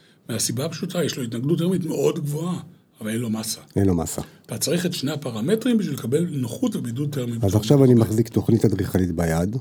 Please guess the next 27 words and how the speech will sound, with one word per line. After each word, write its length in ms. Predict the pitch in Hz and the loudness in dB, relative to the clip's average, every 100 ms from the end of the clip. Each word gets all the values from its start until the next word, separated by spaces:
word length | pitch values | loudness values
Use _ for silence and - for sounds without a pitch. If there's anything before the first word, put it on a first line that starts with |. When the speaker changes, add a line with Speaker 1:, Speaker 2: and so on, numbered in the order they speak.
| - _ - | -10 _ -10
Speaker 2:
חלקם 680 | 104 - 101 95 110 104 95 | -8 0 0 2 4 4 2
של 140 | - | 0
המאזינים 400 | 90 87 92 101 | 0 2 4 2
פה 100 | 98 | 2
בטח 240 | 87 98 90 | 2 2 0
מחזיק, 500 | 85 87 76 80 - - - _ _ | 0 -2 -2 -4 -8 -20 -20 _ _
ויש 260 | 107 113 - | 2 4 4
להם, 380 | 113 110 104 101 | 4 6 4 4
האדריכל 600 | 95 90 92 95 92 107 | 2 2 2 0 0 2
הגדיר 260 | 95 107 | 4 6
להם 380 | 104 98 90 87 | 6 4 4 2
קיר 260 | - 110 90 | 2 2 2
עשרים 260 | - 104 | 2 2
ושתיים 280 | 90 95 87 | 2 0 -2
סנטימטר. 680 | 85 90 82 78 80 82 85 113 - - _ _ _ - _ _ _ - - | 0 -2 0 -2 -2 0 0 -2 -10 -20 _ _ _ -20 _ _ _ -20 -6
בסוף 300 | 104 107 131 | -2 4 6
אני 100 | 120 | 6
צריך 200 | 110 117 | 4 4
לקחת 420 | 110 - 107 110 107 | 2 2 2 2 0
הצעת 320 | - 113 110 | 2 2 2
מחיר 320 | 104 - 107 | 0 2 2
מקבלן, 580 | 95 - 101 92 87 98 - _ _ - | 4 2 2 2 2 -2 -6 _ _ -8
אבל 280 | 95 95 87 - _ _ _ | -2 -2 -2 -8 _ _ _
ב-, 260 | 101 104 101 87 107 | -4 2 2 2 0
בפועל, 500 | 101 - 147 127 120 | 0 4 6 6 4
בת-, 200 | 98 - 90 85 | 2 2 2 2
בתהליך, 680 | 90 92 90 135 143 - | 2 2 6 6 4 -2